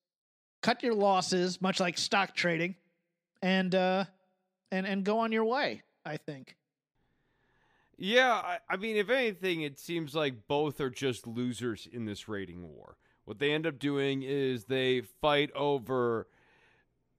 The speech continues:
Speaker 2: a small swing voter <laughs> demographic,
Speaker 1: There, there's, there's,
Speaker 2: essentially.
Speaker 1: there, there's one point five million wrestling fans who watch wrestling outside of Monday night and Friday night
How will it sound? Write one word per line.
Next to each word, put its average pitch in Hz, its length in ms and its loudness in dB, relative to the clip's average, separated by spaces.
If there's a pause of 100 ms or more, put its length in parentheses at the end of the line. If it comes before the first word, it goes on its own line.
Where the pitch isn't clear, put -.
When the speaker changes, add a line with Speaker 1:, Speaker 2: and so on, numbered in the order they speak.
Speaker 2:
a 151 320 2
small 156 1040 4 (380)
swing 165 800 2
voter 147 340 4
<laughs> 147 120 0
demographic, 143 680 -4
Speaker 1:
There, 220 240 2
there's, 196 60 -2
there's, 226 240 4
Speaker 2:
essentially. 208 340 4
Speaker 1:
there, 226 100 0 (200)
there's 208 200 0
one 226 220 -2
point 208 240 0
five 180 320 2
million 165 320 -4
wrestling 156 340 -8
fans 156 280 -4
who 160 60 -2
watch 151 300 -6 (240)
wrestling 165 600 -4 (300)
outside 196 460 0
of 156 80 -6
Monday 160 380 -6
night 147 380 -12 (260)
and 170 160 -6
Friday 143 340 -6
night 127 300 -18